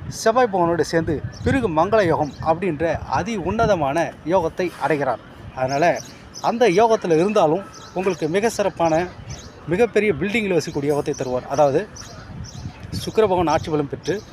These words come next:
ரெண்டாம் வீட்டில் செவ்வாயோடு சேர்ந்திருந்தாலும், அல்லது ஏழாம் வீட்டில் ஆட்சி பலம் பெற்று செவ்வாய் பகவானோடு சேர்ந்திருந்தாலும், அல்லது தொழில் ஸ்தானமாகிய பத்தாம் வீட்டில் உச்சம் பெற்ற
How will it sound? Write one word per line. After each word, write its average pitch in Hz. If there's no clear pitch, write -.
ரெண்டாம் 196
வீட்டில் 160
செவ்வாயோடு 160
சேர்ந்திருந்தாலும், 131
அல்லது 165
ஏழாம் 226
வீட்டில் 156
ஆட்சி 156
பலம் 147
பெற்று 143
செவ்வாய் 202
பகவானோடு 160
சேர்ந்திருந்தாலும், 127
அல்லது 165
தொழில் 240
ஸ்தானமாகிய 156
பத்தாம் 208
வீட்டில் 139
உச்சம் 214
பெற்ற 156